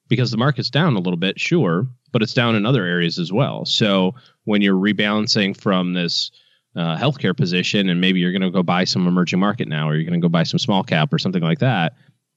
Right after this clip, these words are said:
you're also buying that at a dis-, at a discount. So it kinda evens itself out. But more specifically, it puts you in the right position for whenever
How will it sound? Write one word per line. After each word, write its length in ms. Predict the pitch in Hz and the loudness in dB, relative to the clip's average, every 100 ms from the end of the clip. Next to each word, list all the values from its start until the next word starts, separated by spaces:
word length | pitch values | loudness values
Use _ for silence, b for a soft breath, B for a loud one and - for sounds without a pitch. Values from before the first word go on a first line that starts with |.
| _ | _
you're 160 | 127 117 | -2 2
also 220 | 139 123 | 2 0
buying 260 | 95 95 98 | 0 -2 0
that 200 | 131 113 | 0 0
at 100 | 82 | -2
a 20 | |
dis-, 320 | 80 82 - - | -4 -6 -6 -6
at 140 | 90 | -6
a 40 | 80 | -4
discount. 500 | 85 - 82 62 - _ b b b - | -6 -6 -6 -8 -10 _ b b b -10
So 560 | - 110 101 90 90 _ | -2 0 2 0 -2 _
it 100 | - | -10
kinda 200 | 127 123 | -2 0
evens 420 | 95 101 95 92 90 | -2 -4 -6 -6 -6
itself 320 | - 90 104 | -4 -4 0
out. 220 | 90 82 | 0 0
But 120 | 95 | -2
more 220 | 95 104 | 0 0
specifically, 840 | 98 - - 147 113 117 98 87 - _ _ _ - | 0 -2 0 0 0 0 0 0 -2 _ _ _ -8
it 140 | - | -4
puts 220 | 131 127 | -2 0
you 80 | 123 | 0
in 60 | 104 | 2
the 100 | 95 | 2
right 160 | 95 | 0
position 460 | - 90 95 - 85 | 0 -2 -2 -2 -6
for 380 | - 87 85 82 | -4 0 2 0
whenever 720 | 123 107 98 92 90 82 | -2 0 0 2 2 0